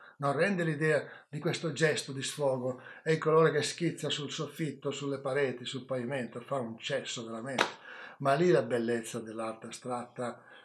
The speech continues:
d'espressione. Partiamo con, eh, l'action painting, come vi ho detto prima, ovvero la pittura d'azione. Non vuole esprimere qualcosa di reale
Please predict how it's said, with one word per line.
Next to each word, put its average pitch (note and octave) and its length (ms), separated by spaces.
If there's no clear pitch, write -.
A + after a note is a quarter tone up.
d'espressione. - 880
Partiamo G#3+ 520
con, F3 340
eh, D3+ 1080
l'action G#3 460
painting, B2+ 680
come C3 200
vi B2+ 100
ho - 20
detto B2+ 240
prima, C3+ 440
ovvero F#3+ 500
la E3+ 120
pittura E3+ 380
d'azione. A#2 800
Non E3+ 180
vuole G#3+ 260
esprimere C3+ 840
qualcosa C#3 460
di C3 100
reale A#2 640